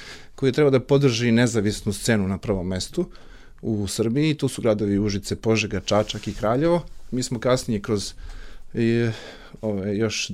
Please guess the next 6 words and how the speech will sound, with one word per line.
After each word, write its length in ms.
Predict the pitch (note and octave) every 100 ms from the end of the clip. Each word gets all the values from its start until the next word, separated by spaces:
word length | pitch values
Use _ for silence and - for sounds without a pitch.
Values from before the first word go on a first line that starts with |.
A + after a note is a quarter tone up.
| -
dve 420 | - G#2+ A#2 B2
godine 320 | A2 A2+ A2 G2
rada 320 | B2+ B2+ A2 - - - - - -
praktično 440 | B2+ A#2+ A2 B2
proširili 720 | - A#2 C3+ B2+ A#2 A2 G2+ G2+ - - - - -
program 420 | A2 G#2 G#2